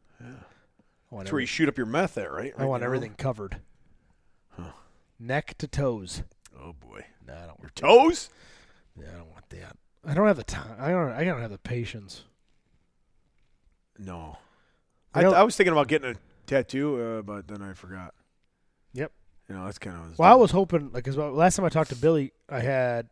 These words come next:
Speaker 2: I got Haley a tattoo from him. And he's like, "Yeah." He goes, "Or I just come to your fucking house one day."
Speaker 1: Yeah.
Speaker 2: You know,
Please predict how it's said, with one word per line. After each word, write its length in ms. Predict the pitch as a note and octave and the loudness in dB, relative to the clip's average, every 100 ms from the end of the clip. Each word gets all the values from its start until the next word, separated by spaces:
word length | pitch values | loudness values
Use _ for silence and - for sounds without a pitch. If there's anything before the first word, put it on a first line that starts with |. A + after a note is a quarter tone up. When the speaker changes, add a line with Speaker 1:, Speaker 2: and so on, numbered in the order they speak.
| - | -8
Speaker 2:
I 60 | C#3 | -6
got 160 | B2 | -4
Haley 300 | B2+ D#3 C#3 | 0 0 0
a 40 | A2 | -4
tattoo 360 | A#2+ G#2 G#2 | -10 -12 -14
from 160 | - F2+ | -16 -20
him. 180 | D2 - - _ - - - | -20 -20 -20 _ -20 -20 -12
And 80 | C3+ | -6
he's 120 | C3+ | -4
like, 180 | A#2 - | -6 -2
"Yeah." 160 | G#3 G3+ | 0 0
He 60 | |
goes, 160 | A2+ A2 | -2 -6
"Or 140 | G#3 | -6
I 60 | G3 | -6
just 140 | - - | -6 -10
come 140 | F3+ | -10
to 40 | |
your 80 | C3 | -10
fucking 220 | - D3 A#2 | -8 -8 -8
house 260 | E3 - | -8 -8
one 80 | G#2+ | -12
day." 220 | F#2 G2+ - _ _ _ | -12 -14 -18 _ _ _
Speaker 1:
Yeah. 180 | D#2+ D#2 _ _ | -18 -18 _ _
Speaker 2:
You 100 | C#3+ | -8
know, 100 | B2+ | -8